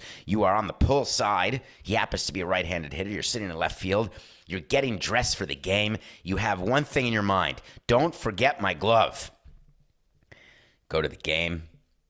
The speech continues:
You pay whatever you can for the ticket because if you get the sixty-first home run ball, you're looking at, what,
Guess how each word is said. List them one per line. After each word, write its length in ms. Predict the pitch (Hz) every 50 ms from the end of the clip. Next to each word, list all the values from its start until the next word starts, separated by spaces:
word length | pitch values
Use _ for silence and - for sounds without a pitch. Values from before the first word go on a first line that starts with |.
| _ _
You 80 | - -
pay 200 | - - 131 113
whatever 280 | 90 78 85 85 78 71
you 120 | 64 -
can 340 | - - 85 82 78 71 62
for 120 | - -
the 80 | - -
ticket 380 | - 82 78 71 71 67 -
because 320 | - 65 - 82 78 71 69
if 140 | 69 - 71
you 160 | 64 60 - -
get 300 | 98 113 127 - - -
the 60 | -
sixty-first 680 | - - 110 - - 87 85 - 107 104 95 - -
home 220 | 98 90 80 78
run 180 | 87 110 120 107
ball, 420 | 85 76 69 71 82 87 - - - - - - - - -
you're 180 | 113 143 170
looking 280 | 160 139 131 - 139 131
at, 140 | 131 135 - -
what, 200 | 123 147 143 113